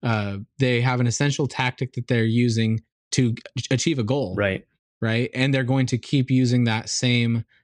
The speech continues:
Speaker 1: tactic or, or variations of the same tactic until they reach a turning point that says, "That doesn't work anymore.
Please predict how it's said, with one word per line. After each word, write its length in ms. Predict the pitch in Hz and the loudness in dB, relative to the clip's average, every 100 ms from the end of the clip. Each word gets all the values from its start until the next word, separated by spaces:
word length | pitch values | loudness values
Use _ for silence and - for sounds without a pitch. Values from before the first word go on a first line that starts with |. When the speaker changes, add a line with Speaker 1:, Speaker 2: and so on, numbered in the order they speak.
| _ | _
Speaker 1:
tactic 560 | - 151 151 - 123 - | -4 -2 -2 0 0 0
or, 200 | 117 - | -2 -2
or 140 | - 135 | -2 0
variations 600 | 127 131 131 127 120 113 | 2 2 2 0 0 0
of 160 | 135 131 | 0 -2
the 80 | |
same 200 | 117 110 | -2 -2
tactic 480 | 107 110 113 127 113 - - - | -2 -2 -2 -4 -6 -10 -12 -2
until 240 | 131 139 | 0 2
they 160 | 131 127 | 2 2
reach 240 | 127 131 | 0 0
a 40 | 120 | -4
turning 340 | - 147 135 | -2 0 0
point 220 | - 120 110 | 0 -2 -2
that 100 | 110 | -4
says, 300 | 117 110 104 | -2 -2 0
"That 180 | 120 | -2
doesn't 240 | 123 123 117 | 0 -2 0
work 240 | 113 113 | -2 0
anymore. 440 | 135 131 135 147 | 2 2 2 0